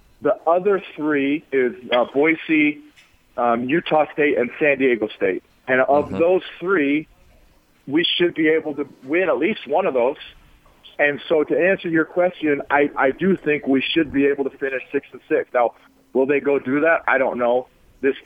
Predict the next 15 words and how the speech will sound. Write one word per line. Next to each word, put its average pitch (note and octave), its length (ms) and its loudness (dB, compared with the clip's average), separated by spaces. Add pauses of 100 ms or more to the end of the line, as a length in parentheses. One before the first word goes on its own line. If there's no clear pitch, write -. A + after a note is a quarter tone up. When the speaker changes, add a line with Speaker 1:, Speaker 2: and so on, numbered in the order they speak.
Speaker 1:
team, D3+ 460 -2 (280)
you C3 120 2
know, B2+ 280 2
I, B2+ 240 2
I - 60 6
didn't C#3+ 160 2
expect D3 400 0
them D3 160 -2
to C3+ 80 0
beat C3+ 340 0 (400)
a A2+ 80 -2
very C#3 300 2
good C#3+ 240 -2
U D3 180 0
S C#3+ 60 0